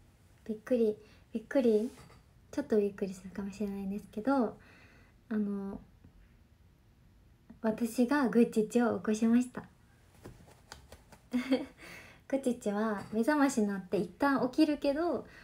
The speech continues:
止めてもう一回寝ちゃうタイプなんですよ。だから、「こちち朝だよ」って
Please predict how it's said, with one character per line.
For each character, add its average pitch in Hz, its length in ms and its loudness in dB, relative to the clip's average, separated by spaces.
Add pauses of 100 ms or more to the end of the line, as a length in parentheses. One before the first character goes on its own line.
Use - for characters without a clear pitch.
(200)
止 - 100 -6
め 311 160 4
て 330 160 4
も 247 140 6
う 254 40 -2
一 - 20 -12
回 269 140 6
寝 247 120 8
ち 247 120 -2
ゃ 240 40 0
う - 20 -2
タ 240 80 -2
イ 214 80 2
プ 208 100 -10
な 190 80 -4
ん 180 60 -4
で 185 80 -6
す - 120 -12
よ。 180 60 -8 (1080)
だ 220 80 -6
か 208 140 -4
ら、 214 320 0 (1400)
「こ 226 60 -2
ち 214 160 -4
ち - 100 -2
朝 277 240 2
だ 247 120 8
よ」 269 200 6 (100)
っ - 20 -18
て - 240 -10